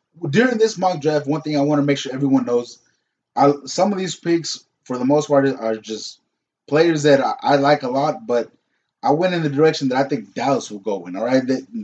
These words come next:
these, this is mock draft is not how I would want them to go, because I would take a completely different approach. So I try to look at it from the Cowboys standpoint of view and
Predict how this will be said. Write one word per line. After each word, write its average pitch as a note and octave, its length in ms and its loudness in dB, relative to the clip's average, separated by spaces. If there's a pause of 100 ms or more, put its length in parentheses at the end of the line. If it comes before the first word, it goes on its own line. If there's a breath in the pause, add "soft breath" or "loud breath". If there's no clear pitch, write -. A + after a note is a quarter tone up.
these, D#3 340 -2
this D#3 200 -4
is C#3+ 100 -6
mock D3+ 260 0
draft C#3 220 2
is A2 80 -14
not B2+ 140 -4
how A#2+ 280 -4
I C3 140 2
would C#3 240 0
want C3+ 200 2
them C3+ 120 0
to B2+ 80 0
go, C3 220 -2
because G#2+ 440 -8 (440)
I C#3 60 2
would D3 180 4
take C3+ 140 -4
a A#2 80 -12
completely C3+ 480 -2
different B2 240 -4
approach. B2+ 320 -6
So G2+ 300 -6 (400)
I C#3+ 100 0
try D#3 160 0
to C#3 80 -2
look C#3+ 180 2
at C#3+ 100 4
it C3+ 100 -2
from A#2 100 -8
the G#2+ 80 -10
Cowboys C#3 480 2
standpoint C3+ 480 0
of B2 80 -2
view B2+ 300 0
and A2 180 -6